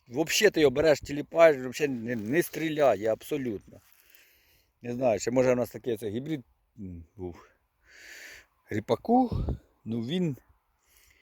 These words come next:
І ми його фактично, це ж ночі, і тут ми його скосили. Ну як, почали там, стемніло,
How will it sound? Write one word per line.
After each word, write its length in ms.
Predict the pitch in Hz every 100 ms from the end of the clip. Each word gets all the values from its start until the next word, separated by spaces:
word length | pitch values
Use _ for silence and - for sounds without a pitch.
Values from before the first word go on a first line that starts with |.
| _ _
І 100 | -
ми 200 | 165 233
його 220 | 233 165 185
фактично, 600 | 160 - 175 160 - -
це 160 | 135
ж 120 | 117 -
ночі, 360 | 165 190 -
і 20 | 110
тут 280 | 160 - - _ -
ми 140 | 110
його 140 | 120
скосили. 540 | 113 - 107 - 82 85
Ну 60 | 127
як, 140 | 131
почали 540 | - - 170 - 359 294
там, 240 | - 151 - -
стемніло, 760 | - 254 254 262 269 240 190